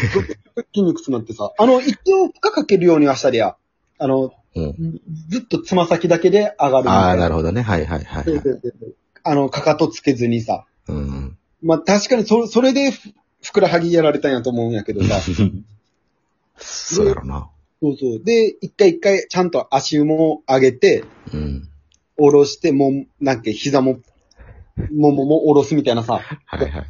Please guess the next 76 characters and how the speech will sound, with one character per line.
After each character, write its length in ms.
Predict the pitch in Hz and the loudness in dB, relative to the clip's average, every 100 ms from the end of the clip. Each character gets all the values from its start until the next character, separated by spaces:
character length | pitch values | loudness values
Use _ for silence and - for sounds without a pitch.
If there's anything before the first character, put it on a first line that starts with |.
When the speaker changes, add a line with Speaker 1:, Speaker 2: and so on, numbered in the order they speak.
| - | -10
Speaker 2:
ち 100 | - | -6
ゃ 60 | |
ん 80 | 107 | -4
と 200 | 113 110 | -2 -2
し 120 | 110 | -4
た、 280 | - 123 120 | -2 2 2
な 100 | 85 | 0
ん 80 | 80 | -4
か 120 | - - | -10 -10
こ 360 | 85 69 - | -8 -8 -12
う、 320 | _ _ _ | _ _ _
Speaker 1:
そ 200 | _ - | _ -2
う 40 | 104 | 0
そ 60 | |
う 0 | |
そ 0 | |
う。 40 | 151 | 0
Speaker 2:
歩 40 | |
き 140 | 143 131 | 0 -2
方 220 | 95 92 | 0 -2
と 80 | 87 | -2
い 40 | |
う 20 | |
か 60 | 73 | -6
ト 140 | - | -4
レ 120 | 87 85 | -2 -2
ー 40 | |
ニ 100 | 82 | -4
ン 20 | 76 | -6
グ 100 | 73 | -8
の。 220 | 69 - - _ _ _ _ _ | -8 -12 -20 _ _ _ _ _
Speaker 1:
そ 220 | - 165 | -4 -2
う 40 | 147 | 2
そ 200 | 139 131 | 2 2
う。 60 | 123 127 | 0 -6
な 160 | 151 180 | -2 0
ん 40 | |
か 100 | 151 | 2
自 160 | 143 147 | 0 0
分 120 | 147 | 2
で 100 | 156 | 2
ね、 200 | 170 165 - _ _ | 2 -2 -8 _ _
合 80 | 190 | -2
っ 100 | 190 | 2
て 80 | - | 4
る 60 | 208 | 6
か 100 | 247 | 6
ど 120 | 175 | 4
う 20 | |
か 100 | 135 | 2
は 100 | 131 | 0
分 40 | 135 | 2
か 60 | |
ら 120 | 147 | 2
ん 40 | 139 | 0
け 80 | 110 | -6
ど 100 | 98 | -6
さ。 220 | 95 - | -8 -10
Speaker 2:
う 80 | 85 | -10
ん。 400 | 78 71 73 71 - - - | -8 -8 -10 -12 -16 -20 -16
Speaker 1:
う 40 | |
ん。 200 | 107 104 | -16 -10
や 120 | 120 143 | -8 -6
っ 60 | |
た 100 | - | -2
ら、 100 | 127 | -2
ま 140 | 143 170 | 2 2
あ 80 | |
ま 220 | 165 156 196 | 2 2 0
あ、 80 | |
太 200 | 170 - | 0 0
も 100 | 175 175 | 2 4
も 140 | 165 | 4
も 200 | 131 117 | 2 -2
結 160 | 135 120 | -2 -2
構 320 | 113 104 101 | -2 -4 -4